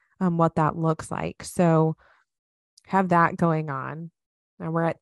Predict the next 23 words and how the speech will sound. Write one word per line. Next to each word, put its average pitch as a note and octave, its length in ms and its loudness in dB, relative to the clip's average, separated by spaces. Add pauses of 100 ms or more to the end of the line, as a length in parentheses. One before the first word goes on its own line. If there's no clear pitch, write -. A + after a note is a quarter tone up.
Thursday, D#3 680 -2
right? E3 280 -4
We're F3+ 120 -4
on E3 80 -2
the D#3+ 80 -6
second E3 340 -4
week. F#3+ 320 -10 (1500)
And E3 400 -2 (140)
our E3+ 140 2
second G3 380 0
work E3 220 0
vehicle, D#3+ 600 -2 (380)
someone G3 320 -2
had, E3+ 440 -4 (360)
uh, D3+ 360 -4 (200)
just - 240 -8 (240)
vandalized F3 500 2
and E3 80 -6
smashed D3+ 500 -4
the E3+ 60 0
side D3 380 -4
mirror A#2+ 420 -8
off. - 300 -10